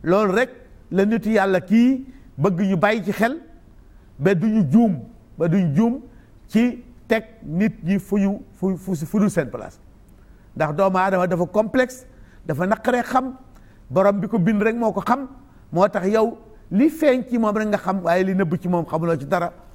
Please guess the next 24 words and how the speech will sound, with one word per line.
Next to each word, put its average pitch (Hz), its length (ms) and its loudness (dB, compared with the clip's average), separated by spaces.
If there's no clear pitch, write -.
Kon 175 280 0
ñu 147 100 -4
bàyyi 156 240 0
xel 147 260 -2
loolu 135 320 0
lool, 135 480 2
lool, 113 180 -4
lool. 123 160 -12
Te 175 120 2
loolu 190 340 4
lu 202 80 -2
am 277 160 2
am 247 160 0
solo 226 260 0
la, 190 220 0
ndax 185 240 2
ñaaw 185 260 0
njortu 185 400 0
gi 185 100 2
li 190 80 0
mu 202 120 0
yàq 208 240 0
bari 269 220 2
na. 311 120 -2